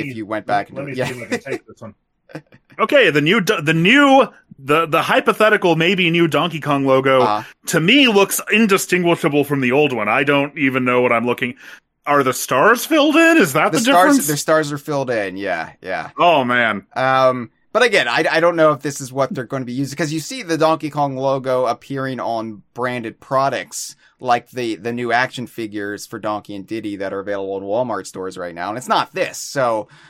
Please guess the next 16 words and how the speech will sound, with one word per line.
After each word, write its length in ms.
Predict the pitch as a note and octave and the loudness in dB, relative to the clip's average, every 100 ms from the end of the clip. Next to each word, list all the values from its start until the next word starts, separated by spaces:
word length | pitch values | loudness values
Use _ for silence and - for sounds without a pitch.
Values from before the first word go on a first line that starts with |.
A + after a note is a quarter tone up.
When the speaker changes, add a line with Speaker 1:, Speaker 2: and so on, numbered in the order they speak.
| _ - | _ -6
Speaker 1:
I, 380 | B2 - C#3 - | -4 -2 -4 -2
I, 120 | D3+ | -2
I 20 | |
don't 180 | C3+ G#2+ | -2 -4
know. 320 | E2+ - - - | -8 -14 -18 -8
I, 140 | B2 | -6
this, 200 | C3+ C#3+ | -4 -8
this 220 | C#3 C#3 | -8 -10
could 160 | - C#3 | -8 -8
just 220 | B2+ - | -10 -12
be 140 | C3 A2 | -8 -6
a 60 | |
one-off. 680 | G#2+ G#2+ G#2+ G#2 G2+ G2 _ | -4 -4 -4 -4 -4 -6 _
They, 200 | A#2+ A#2+ | -8 -8
they've 160 | B2 A#2+ | -8 -8
been 240 | B2 A#2 | -8 -10